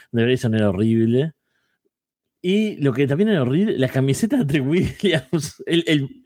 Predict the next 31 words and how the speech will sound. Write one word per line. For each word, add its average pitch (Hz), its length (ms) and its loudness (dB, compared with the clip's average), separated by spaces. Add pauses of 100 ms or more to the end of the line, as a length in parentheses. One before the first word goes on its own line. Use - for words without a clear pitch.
(1000)
¿dónde, 277 500 0
qué 302 100 4
pasó 233 280 2
con 165 140 0
los 139 100 0
buenos 151 300 0
diseñadores 135 640 0
de, 117 260 -2
de 131 240 -2
camisetas 135 480 -2
de 135 100 2
wrestling? 110 540 -2 (520)
Es - 260 -2
horrible 170 640 2
esa 110 280 -2
<laughs> - 40 -8
camiseta, 160 920 0 (320)
pero 160 140 0
hay 214 80 2
muchas 233 300 0
que 135 80 0
son 131 180 0
feas 123 320 0
ahora. 117 340 0 (800)
Eh, 120 460 4 (540)
se 110 140 -10
tenía, 110 220 2
tenía 120 240 0
que, 107 220 0
que 120 160 -10
comentarlo. 127 800 0